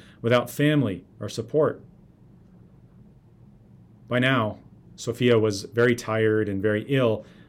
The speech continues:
yet without hesitation she used the money that had been collected to buy medicines for the sick, homes for the orphan, and land where the dead could be buried safely. Never once did she forget the vision that God had imparted to her,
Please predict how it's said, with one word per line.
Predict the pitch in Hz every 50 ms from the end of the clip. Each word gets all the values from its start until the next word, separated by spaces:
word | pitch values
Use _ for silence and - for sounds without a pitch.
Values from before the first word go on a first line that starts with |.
| - - - -
yet | 117 110
without | 113 113 139 139 156 156
hesitation | 120 143 117 123 120 - - 170 196 185 - - 123 113
she | 117 - - 117
used | 110 120 139 147 160 165 160 165 - - -
the | 120
money | 113 113 120 127 131 131 131 131
that | 117 113 104
had | 104 107 95
been | 104 101 95
collected | - - 110 135 151 151 - 156 147 147 - - - - - -
to | -
buy | 107 107 107 107
medicines | 110 117 135 143 147 139 - 110 98 95 92
for | - 104 95
the | 98
sick, | - - 131 127 - - - - - - - - - - -
homes | - - 143 151 147 127 110 98 -
for | - - 113
the | 110 113
orphan, | - 127 135 139 127 - - 95 90 90 - - - - - - - -
and | - 107 104
land | 110 131 135 135 127 113 107 104 101 - - _ - - - - -
where | 113 107 107
the | 104 107
dead | 98 110 110 107 104 101
could | - 117 98
be | 104 98
buried | 101 101 98 98 95 95 92 - -
safely. | - - - 117 113 104 - - 92 85 - - - - - - - _ - - - - - _ - - - - - - -
Never | 131 135 156 175
once | 180 190 208 214 202 147 131 - -
did | - 135 135
she | - - 147
forget | 143 143 - 143 131 131 165 165 160 -
the | 135 131
vision | 117 135 165 170 151 160 156 135
that | 123 123 123
God | 131 131 139 143 147 139
had | 120 135 131
imparted | 127 120 131 - 139 139 143 135 127 -
to | - 104 90
her, | 107 104 104 -